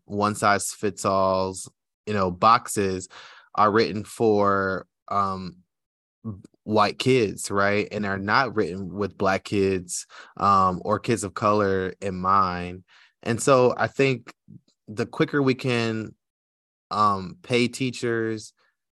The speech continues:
the more that we can support them, and the more that we can give them time to create and collaborate, I think we may be able to,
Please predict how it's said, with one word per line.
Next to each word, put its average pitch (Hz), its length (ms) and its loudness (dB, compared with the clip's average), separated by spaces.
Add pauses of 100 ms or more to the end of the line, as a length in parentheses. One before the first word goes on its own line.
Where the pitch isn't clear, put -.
(120)
the 110 120 2
more 113 260 4
that 113 100 4
we 117 80 4
can 110 160 -4
support 113 540 0
them, 101 720 -2 (400)
and 98 1200 -4 (160)
the 104 160 -4
more 110 240 2
that 110 100 2
we 107 100 0
can 107 200 -8
give 101 220 -2
them 98 180 -2
time 101 420 0
to 104 200 -8
create 104 560 0
and 95 120 -6
collaborate, 117 840 -2
I 101 100 -4
think 107 260 -8
we 107 140 -4
may 98 260 -2
be 95 240 -2
able 92 320 -4
to, 90 640 -6